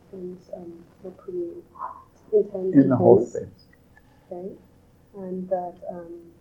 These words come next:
Speaker 1: it accumulated and got worse and worse until two weeks before the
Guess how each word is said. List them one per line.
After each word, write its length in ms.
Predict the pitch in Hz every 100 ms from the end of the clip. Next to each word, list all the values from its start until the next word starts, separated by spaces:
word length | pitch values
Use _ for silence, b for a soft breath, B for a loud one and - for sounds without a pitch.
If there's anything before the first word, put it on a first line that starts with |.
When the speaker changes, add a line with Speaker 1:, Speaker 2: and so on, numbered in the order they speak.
| _ _ _ _ -
Speaker 1:
it 80 | 196
accumulated 540 | - 202 208 196 196 190
and 160 | 180
got 180 | 185 175
worse 200 | 175 185 185
and 120 | 190
worse 180 | 175 180
until 280 | 180 - 180 -
two 60 | 208
weeks 220 | 196 190 -
before 240 | 190
the 80 | 185